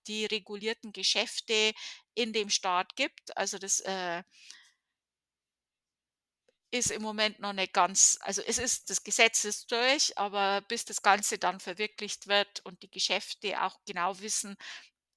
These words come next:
welche Regeln und so weiter und bis die dann aufmachen können, das dauert noch ein bisschen. Dann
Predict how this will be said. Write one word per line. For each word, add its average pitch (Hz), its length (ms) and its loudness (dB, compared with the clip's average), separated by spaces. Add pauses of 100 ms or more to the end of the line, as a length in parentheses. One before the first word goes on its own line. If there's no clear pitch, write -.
(200)
welche 208 600 -2
Regeln 208 420 -4
und 185 160 -10
so 190 160 -2
weiter 175 580 0
und - 200 -14
bis - 160 -10
die 190 120 -12
dann 170 180 -6
aufmachen 185 500 -6
können, 175 260 -12 (400)
das 240 200 -2
dauert 156 320 -8
noch - 140 -14
ein - 80 -18
bisschen. - 500 -10 (2250)
Dann 254 460 6